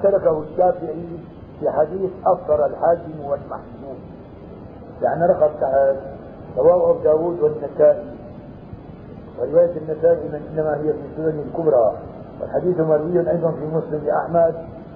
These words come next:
وسنن الدارمي وسنن ابن ماجه. وذلك في زمن الفتح،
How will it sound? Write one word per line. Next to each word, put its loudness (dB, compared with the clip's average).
وسنن 0
الدارمي 2
وسنن -8
ابن -6
ماجه. 2
وذلك 4
في -6
زمن 2
الفتح، 2